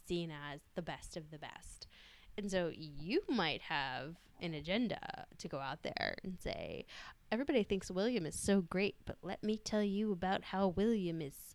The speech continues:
a little brat." You know what I mean? And who does that serve? That serves your boss, and that makes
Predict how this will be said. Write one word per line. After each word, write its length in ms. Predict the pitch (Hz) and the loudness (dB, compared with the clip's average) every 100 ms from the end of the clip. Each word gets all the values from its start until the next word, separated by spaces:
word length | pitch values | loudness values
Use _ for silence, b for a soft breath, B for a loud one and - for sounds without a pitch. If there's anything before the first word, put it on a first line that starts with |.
| - | -6
a 100 | 165 | -4
little 260 | 170 190 | -2 -2
brat." 560 | 160 170 147 - - - - - | 0 0 0 -2 -12 -12 -10 -4
You 160 | 170 | -2
know 60 | 165 | -2
what 40 | 165 | -2
I 140 | 165 | 0
mean? 200 | 196 254 | 0 2
And 180 | 220 185 | 2 2
who 140 | 247 | 2
does 100 | 262 | 4
that 220 | 233 190 | 4 2
serve? 280 | - - - | -2 -8 -6
That 180 | 185 185 | -6 0
serves 220 | 196 208 | 0 2
your 100 | 262 | 0
boss, 420 | 262 415 - - - | 4 4 4 0 -8
and 100 | 175 | -8
that 120 | 170 | -6
makes 200 | 175 | -8